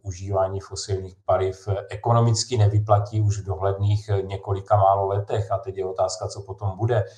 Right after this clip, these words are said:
V České republice zaznívá, že někdy za tři, za čtyři, za pět let už nebude výhodné provozovat tepelnou elektrárnu. Kde budeme brát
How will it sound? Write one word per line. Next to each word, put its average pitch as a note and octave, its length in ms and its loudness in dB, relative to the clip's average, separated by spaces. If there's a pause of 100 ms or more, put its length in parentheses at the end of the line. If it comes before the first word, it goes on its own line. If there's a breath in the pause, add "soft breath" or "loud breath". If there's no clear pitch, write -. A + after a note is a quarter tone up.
(460 loud breath)
V - 40 -16
České G#2+ 360 -2
republice G2 540 -6
zaznívá, G2 640 2
že G2 160 0
někdy F#2 320 -4
za G2+ 180 0
tři, - 240 -2
za F#2+ 100 -4
čtyři, G#2 340 -2
za F#2+ 120 4
pět G#2 280 -2
let G2+ 220 6 (340 loud breath)
už G2 180 -4
nebude G2 340 0
výhodné G2 400 -2
provozovat F#2+ 580 -4
tepelnou F#2+ 460 -6
elektrárnu. F#2+ 720 0 (140)
Kde F#2 180 -12
budeme G#2+ 320 4
brát G2 280 4